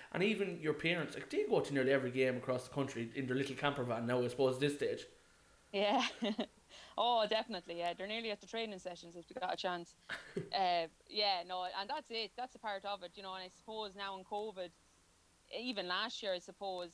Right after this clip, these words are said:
Speaker 2: it was just not the same when you can't have these supporters, and
Speaker 1: Yeah.
Speaker 2: they do go to everything, you know, and I suppose it's probably not as enjoyable for, say, if I have a match now next weekend, come home and tell Mum about it, where she loves to be at the games.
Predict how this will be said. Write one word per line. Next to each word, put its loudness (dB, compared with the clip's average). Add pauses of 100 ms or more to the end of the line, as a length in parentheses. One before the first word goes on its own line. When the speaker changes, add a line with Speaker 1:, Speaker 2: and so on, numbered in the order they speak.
Speaker 2:
it -10
was -10
just -10 (280)
not 0
the -4
same -2 (280)
when -2
you -4
can't -2
have 0
these -10
supporters, -6
and -4
Speaker 1:
Yeah. 2 (100)
Speaker 2:
they 0
do 0
go 2
to -2
everything, -2
you -2
know, 0
and -4 (480)
I 0
suppose -4
it's -6
probably 0
not 0
as -8
enjoyable -2
for, -2 (180)
say, 0
if -8 (140)
I 0
have -4
a -6
match -4
now -8
next -12
weekend, -6
come -4
home -6
and -10
tell 0
Mum -2
about -2
it, -14 (440)
where 0
she -4
loves 0
to -16
be 0
at 0
the -18
games. -12